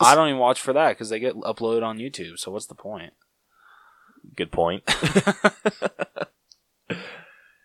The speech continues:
Speaker 2: Yeah, so Mulan. This gives a little bit more story.
Speaker 1: It does. And honestly, this is, like, the first trailer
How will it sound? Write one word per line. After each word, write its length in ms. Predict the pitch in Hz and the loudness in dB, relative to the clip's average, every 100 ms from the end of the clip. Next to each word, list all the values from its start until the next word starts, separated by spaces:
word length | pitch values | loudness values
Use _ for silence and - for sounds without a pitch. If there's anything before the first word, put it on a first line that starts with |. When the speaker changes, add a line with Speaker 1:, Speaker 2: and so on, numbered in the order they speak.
| _ _ | _ _
Speaker 2:
Yeah, 240 | - - - | -8 -8 -8
so 640 | - 113 104 101 101 98 - | 4 10 12 12 12 8 0
Mulan. 720 | 110 113 107 101 76 82 - - | 0 4 8 6 6 -2 -10 -18
This 240 | - 104 - | -8 -6 0
gives 240 | 135 131 | 2 4
a 120 | 127 | 4
little 400 | 101 101 104 110 | 4 4 6 6
bit 180 | 127 143 | 6 2
more 680 | 123 120 117 113 110 107 120 _ - | 4 4 6 4 4 0 -10 _ -6
story. 840 | - - - 107 85 80 80 113 _ _ _ | -2 0 4 6 4 0 -6 -12 _ _ _
Speaker 1:
It 140 | 123 113 | -14 -4
does. 720 | 117 95 92 - - - - _ - _ | -2 -2 -4 -4 -4 -6 -10 _ -20 _
And 480 | - 117 110 104 104 104 | -6 -2 -2 -4 -6 -4
honestly, 460 | 107 110 107 113 | -4 -2 -4 -6
this 240 | 101 101 - | -6 -8 -8
is, 100 | 98 | -8
like, 160 | 92 | -12
the 80 | - | -14
first 720 | - - 110 101 - - - - _ _ _ - | -18 -10 -8 -6 -6 -6 -8 -14 _ _ _ -12
trailer 720 | - 113 101 98 95 95 | -6 -4 -4 -6 -8 -10